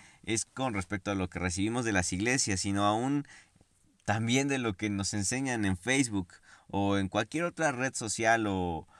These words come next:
o Wikipedia, como tú gustes, ah, llamarlo. N-, nos gustan las cosas fáciles,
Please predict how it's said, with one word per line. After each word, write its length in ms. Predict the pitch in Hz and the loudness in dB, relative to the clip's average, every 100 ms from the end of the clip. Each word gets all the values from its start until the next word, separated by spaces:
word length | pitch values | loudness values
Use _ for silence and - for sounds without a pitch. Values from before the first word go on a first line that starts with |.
| - | -14
o 100 | - | -6
Wikipedia, 760 | 101 104 90 92 - 120 107 98 | -2 -2 -2 -6 0 2 4 0
como 280 | - 98 101 | 0 -4 -4
tú 160 | 120 | -6
gustes, 480 | 123 123 - 117 - _ _ _ _ | -6 -6 -6 -8 -10 _ _ _ _
ah, 280 | 90 92 85 - | -2 0 -2 -4
llamarlo. 800 | 95 104 104 113 110 90 87 - - | -2 0 4 6 6 4 -4 -8 -14
N-, 180 | 90 - _ _ | -12 -12 _ _
nos 640 | 113 120 123 120 117 - _ | -6 -4 -4 -4 -4 -8 _
gustan 580 | - 113 135 151 - 135 | -12 -2 0 0 -2 -4
las 160 | 113 101 | -4 -4
cosas 340 | 110 104 101 | -6 -6 -8
fáciles, 720 | - 95 92 82 - 90 95 | -2 0 0 -4 -10 -12 -16